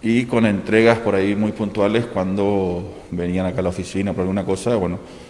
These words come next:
teniendo siempre los, los recaudos necesarios, digamos, y se hicieron la, la distribución. Así que eso también ya hoy por hoy el programa sigue funcionando, pero la distribución de semillas ya se completó.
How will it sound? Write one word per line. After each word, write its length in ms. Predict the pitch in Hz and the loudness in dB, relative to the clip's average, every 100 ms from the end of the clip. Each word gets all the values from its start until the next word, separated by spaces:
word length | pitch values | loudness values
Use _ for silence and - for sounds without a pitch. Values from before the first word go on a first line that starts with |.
| - - - | -20 -20 -10
teniendo 280 | 90 92 87 | -4 -4 -4
siempre 340 | - 95 98 | -4 -4 -2
los, 260 | 95 85 92 | -2 -2 -2
los 160 | 90 | -4
recaudos 400 | 90 87 92 98 | -6 0 2 2
necesarios, 500 | 101 98 101 110 120 | -2 -6 -2 0 0
digamos, 280 | 110 110 120 | 0 0 0
y 20 | |
se 100 | 117 | 0
hicieron 360 | 87 - 92 90 | -4 -2 -4 -2
la, 180 | 85 87 | -4 -4
la 140 | 82 | -2
distribución. 600 | 85 82 82 85 - 82 - - - - - - - - - | -2 -4 -8 -10 -8 -8 -8 -16 -20 -20 -20 -20 -20 -20 -16
Así 280 | - 85 92 | -12 -8 -8
que 220 | 87 95 | -2 0
eso 300 | 104 - 131 | 2 2 2
también 380 | - 95 107 110 | 2 2 2 2
ya 260 | 98 95 87 | 2 2 2
hoy 160 | 90 | 2
por 220 | 95 95 92 | 0 2 4
hoy 520 | 101 104 101 95 95 - - - | 4 4 2 0 -4 -12 -16 -10
el 80 | 87 | -8
programa 760 | - 87 92 98 90 85 87 | -4 -2 0 0 0 -2 -6
sigue 280 | - 101 98 | -6 -4 -2
funcionando, 520 | 98 101 107 127 139 | -2 0 2 2 2
pero 140 | 110 | 0
la 120 | 92 90 | -2 -2
distribución 440 | 90 95 87 92 | -2 -4 -4 -4
de 80 | 95 | -4
semillas 400 | 98 92 101 92 | -2 -2 0 0
ya 220 | 90 95 | 0 -4
se 180 | - 92 | -6 -4
completó. 640 | 98 92 90 127 160 - | -4 -2 0 2 2 0